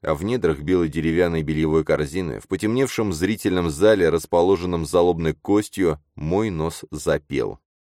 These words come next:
Но как раз теперь и некогда прислушиваться, ибо один голос в самом деле звучит и очень близко.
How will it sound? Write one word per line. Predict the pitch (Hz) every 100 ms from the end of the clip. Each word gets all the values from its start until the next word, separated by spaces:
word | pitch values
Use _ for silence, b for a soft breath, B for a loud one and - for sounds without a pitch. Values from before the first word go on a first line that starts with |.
| _ _ -
Но | 107 110
как | 104
раз | 110 107
теперь | - 90 123 107
и |
некогда | 104 120 98 87 80
прислушиваться, | 80 76 101 104 - 73 73 -
ибо | 95 90 92
один | - 87 85 107 107
голос | 85 98 87
в |
самом | - 90 80 78
деле | 82 78
звучит | 69 73 76 98 -
и | -
очень | 80 - 78
близко. | 69 65 60 - -